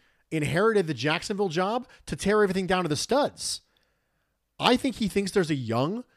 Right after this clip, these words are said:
viable core there, and he can take a step forward with Trevor Lawrence. Ladies and gentlemen, we did it.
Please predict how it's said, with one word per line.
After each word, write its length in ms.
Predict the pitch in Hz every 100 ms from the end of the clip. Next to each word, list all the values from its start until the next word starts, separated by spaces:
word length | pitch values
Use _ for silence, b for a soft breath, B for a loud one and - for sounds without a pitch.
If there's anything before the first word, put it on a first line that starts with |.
| _ _ _ _ _ _ _ -
viable 420 | 123 147 190 196
core 400 | - 233 302 247
there, 360 | 127 98 131 - _
and 100 | 131
he 80 | 147
can 140 | 180 196
take 140 | 214
a 40 |
step 300 | 175 - 170
forward 380 | - 202 117 120 - b
with 120 | 127 120
Trevor 240 | 123 107
Lawrence. 420 | 98 76 - - _ _ _ _ _ _ _ _ _ -
Ladies 220 | 147 214
and 80 | 175
gentlemen, 240 | 226 220
we 80 | 208
did 160 | 170 165
it. 160 | -